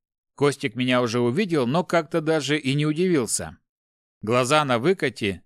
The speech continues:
изумление на лице и глаза какими-то чумными выглядят. "Что с тобой?" вырвалось у меня. А братец даже не поинтересовался, чего это я так рано машину его намываю.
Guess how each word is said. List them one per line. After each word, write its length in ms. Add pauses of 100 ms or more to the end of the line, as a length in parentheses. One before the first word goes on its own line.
(100)
изумление 680
на 140
лице 600
и 120
глаза 500
какими-то 540
чумными 500
выглядят. 600 (640)
"Что 380
с 60
тобой?" 420 (280)
вырвалось 560
у 40
меня. 400 (640)
А 160
братец 500
даже 260
не 80
поинтересовался, 1120 (120)
чего 320
это 160
я 100
так 200
рано 300
машину 380
его 220
намываю. 600